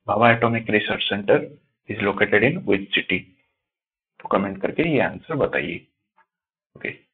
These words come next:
Dreams of Billion, India and the Olympic Games, ये बुक किसने लिखा है? आंसर इज बोरिया मजुमदार with नलिनी मेहता, with नलिन मेहता।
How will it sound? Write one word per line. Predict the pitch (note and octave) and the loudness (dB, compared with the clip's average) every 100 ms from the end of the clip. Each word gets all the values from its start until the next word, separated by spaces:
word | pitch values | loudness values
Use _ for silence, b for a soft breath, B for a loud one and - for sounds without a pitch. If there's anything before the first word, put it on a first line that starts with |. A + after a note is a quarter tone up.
| _ _ _ _ _ _ - | _ _ _ _ _ _ -18
Dreams | - B2 C#3+ C3+ | 2 4 4 2
of | D3 C3 | 0 0
Billion, | A2+ A#2+ A#2+ B2+ C3+ - - - _ _ _ _ | 0 2 2 2 -4 -14 -20 -20 _ _ _ _
India | G#2+ A2 A#2+ | -6 2 4
and | B2+ - G#2 G2+ | 4 0 -6 -2
the | G2+ | 2
Olympic | F2 G#2+ A2 A#2 A2+ - | 4 4 2 2 0 0
Games, | A2 A#2+ - _ _ - - _ _ _ _ - | -2 -2 -14 _ _ -20 -20 _ _ _ _ 0
ये | A2+ | 2
बुक | A#2 A#2+ | 2 -2
किसने | A2+ B2 | -6 -4
लिखा | B2 C3+ | -2 -2
है? | - - _ F2+ | -2 -10 _ -4
आंसर | F#2 - C#3+ | -4 0 0
इज | D3+ - _ _ _ _ | 0 -8 _ _ _ _
बोरिया | G#2 G#2 A2 A#2+ | 0 4 6 6
मजुमदार | A#2+ A2+ B2 B2 C#3 - A#2 | 4 0 -2 -2 -2 -4 -6
with | G#2 - | -8 -4
नलिनी | G2 G2 G2+ C#3 | -2 0 0 0
मेहता, | C3 G2 - E2 - _ _ _ _ | -2 -4 -8 -12 -12 _ _ _ _
with | G2+ - | -16 -8
नलिन | F2+ F#2+ C#3 F3+ - | -4 -2 -2 -4 -8
मेहता। | G2+ G2 - F2 | -6 -6 -4 -6